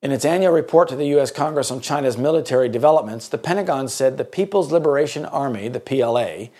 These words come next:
had undergone a sweeping overhaul, expanding the capacity of its bombers to strike U S and allied forces and military bases in the Western Pacific Ocean,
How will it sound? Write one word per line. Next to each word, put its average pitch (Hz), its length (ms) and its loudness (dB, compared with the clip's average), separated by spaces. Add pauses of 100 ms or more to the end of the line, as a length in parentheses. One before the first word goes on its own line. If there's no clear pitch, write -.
(240)
had 147 140 0
undergone 156 500 4
a 151 160 -2
sweeping 190 640 -2
overhaul, 117 680 0 (240)
expanding 147 520 0
the 135 80 -2
capacity 139 580 0
of 127 140 2
its 110 100 -4
bombers 143 460 0
to - 100 -12
strike 131 460 -2
U 131 160 0
S 131 240 0
and 131 160 -10
allied 127 400 0
forces 127 500 -2 (340)
and 127 220 -2
military 143 460 6
bases 110 420 -2
in 123 80 -4
the 123 80 -2
Western 120 340 0
Pacific 113 600 0
Ocean, 117 460 -2